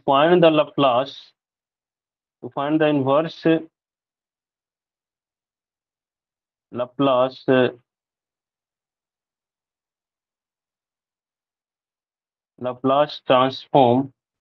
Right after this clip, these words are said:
of S upon S square minus A square, ये तो हो गया, यहाँ पे वन कर देते हैं या इस type से, one upon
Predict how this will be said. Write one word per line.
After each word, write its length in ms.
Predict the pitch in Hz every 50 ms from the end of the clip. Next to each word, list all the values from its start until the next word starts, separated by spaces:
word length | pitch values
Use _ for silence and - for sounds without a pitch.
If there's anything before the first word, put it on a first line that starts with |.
| _ _ _ _ _ _ _ _ _ _ _ _ _ _ _ _ _ -
of 300 | 131 131 135 147 143 - _ _ _ _ -
S 260 | 135 147 160 160 - -
upon 540 | 147 135 - - 123 117 117 120 127 139 - _ _ _ _ _ _ _ _ _ _ _ _ _ _ _ _ _ _ _ _ _ _ -
S 240 | 127 143 151 151 - 165 160 160 160
square 320 | - - 156 147 156 156
minus 480 | 143 131 123 120 120 120 127 143 147 - _ _ _ _ _ _ _ _ _ _ _ _ _ _ _ _ -
A 240 | 139 143 147 156 160
square, 520 | 156 - - - 127 117 120 123 139 147 - _ _ - -
ये 100 | 123 127
तो 120 | 127 135 127
हो 100 | 131 143 139
गया, 200 | 139 139 139 156 175 175 175 - _ _ _ _ _ _ _ _ _ _ _ -
यहाँ 140 | 127 127 123
पे 60 | 131 123 117
वन 200 | 123 131 143 147
कर 200 | 143 - 147 139
देते 220 | 139 139 135 156 165
हैं 200 | 185 196 190 _ _ _ _ _ _ _ _ - 120
या 80 | 117 113
इस 160 | 117 117 -
type 220 | - 131 123 120 120 -
से, 120 | - 160 170 175 _ _ _ _ _ _ _ _ _ _ _ _ _ _ _ _ _ _ _ _ _ _ _ _ _ _ _ _ _ _ _ _ _ _ _ _ _ _ _ _ _ -
one 300 | 131 120 120 131 147 156
upon 440 | 160 160 160 151 139 135 147 156 -